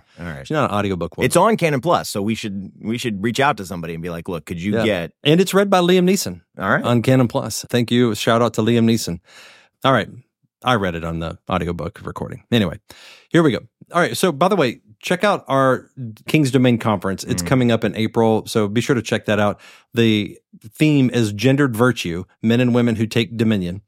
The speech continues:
Speaker 2: And we are going to be recording a live episode of Current Reality Podcast at the conference. And that, so that's fun. We did it
Speaker 1: Yeah.
Speaker 2: last year. It was a good time. It's, it's, it's different though, because we've got, you know, uh, we had a few guys that we were interviewing on the
Speaker 1: Yeah.
Speaker 2: panel.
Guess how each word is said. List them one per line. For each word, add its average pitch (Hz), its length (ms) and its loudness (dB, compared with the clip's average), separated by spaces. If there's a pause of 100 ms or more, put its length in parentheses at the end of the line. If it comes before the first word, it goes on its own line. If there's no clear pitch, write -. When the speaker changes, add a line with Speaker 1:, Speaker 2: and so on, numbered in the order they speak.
(580)
Speaker 2:
And 113 360 2
we 139 380 2
are 110 120 2
going 117 220 2
to 120 100 -8
be 117 100 2
recording 117 500 2
a 104 160 0
live 110 520 2
episode 107 540 0
of - 80 -12
Current 113 240 0
Reality 101 320 0
Podcast 95 600 -4
at 104 140 -4
the 110 80 -6
conference. - 560 -4 (560)
And 95 480 -4
that, 104 380 -2
so 131 80 4
that's 147 220 0
fun. 113 200 0
We 139 60 4
did 156 160 2
it 104 80 -4
Speaker 1:
Yeah. 104 60 0
Speaker 2:
last 113 260 -2
year. 147 260 -2
It 135 60 -4
was 120 100 -2
a 110 40 -4
good 117 140 0
time. 110 340 0 (120)
It's, 117 200 -2
it's, - 300 -4
it's 139 160 -6
different 139 320 -2
though, 98 140 -2
because 98 260 -6
we've 101 140 -6
got, 98 240 -2 (260)
you 113 80 -6
know, 101 240 0
uh, 92 200 0
we 110 40 -8
had 101 100 0
a 92 40 -8
few 104 140 -8
guys 95 240 -2
that 95 80 -4
we 95 80 -2
were 92 80 0
interviewing 98 400 -4
on 92 80 -4
the - 60 -4
Speaker 1:
Yeah. 95 80 0
Speaker 2:
panel. 104 240 -2